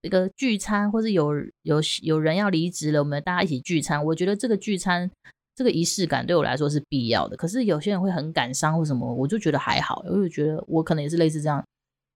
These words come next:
啊，这个就是一个，这个阶段的道别，可是我们之后如果有缘的话，一定还会再碰面。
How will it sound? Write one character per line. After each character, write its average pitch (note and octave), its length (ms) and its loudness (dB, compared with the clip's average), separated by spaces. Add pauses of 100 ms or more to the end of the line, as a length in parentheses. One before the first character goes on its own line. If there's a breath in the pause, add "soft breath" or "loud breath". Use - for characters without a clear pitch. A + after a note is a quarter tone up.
(120)
啊， G3+ 140 4 (140)
这 A3 140 0
个 F#3+ 120 2
就 F3 140 0
是 F3 200 0
一 E3 120 0
个， G2 560 -2
这 F3+ 100 2
个 D#3 80 2
阶 C#3+ 220 -2
段 C#3+ 180 2
的 G#2+ 180 -2
道 G#2 200 0
别， G2 180 -8
可 D3 120 -2
是 E3 100 0
我 E3+ 60 4
们 C3 180 -2
之 D#3 180 -4
后 D#3 160 2
如 C3+ 140 -2
果 C3+ 120 2
有 F#2+ 160 0
缘 F2 180 -2
的 G2 80 -4
话， D3 160 2
一 C3 60 0
定 C#3+ 140 0
还 - 80 -2
会 A2 100 -2
再 B2 160 -2
碰 - 240 -4
面。 - 240 -6